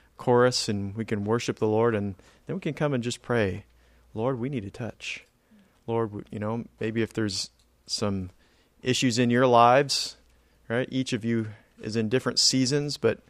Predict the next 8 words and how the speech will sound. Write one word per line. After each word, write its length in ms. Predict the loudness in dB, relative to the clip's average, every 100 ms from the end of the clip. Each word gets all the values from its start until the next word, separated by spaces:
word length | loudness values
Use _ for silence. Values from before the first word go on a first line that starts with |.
| _ _ -4
Lord, 200 | 0 2
I 120 | 0
need 340 | -2 -4 -8 -12
your, 300 | -6 -6 -6 -10 -6
your 200 | -4 -2
grace 360 | 2 2 2
to 100 | -4
continue. 640 | -6 -6 -4 -4 -4 -10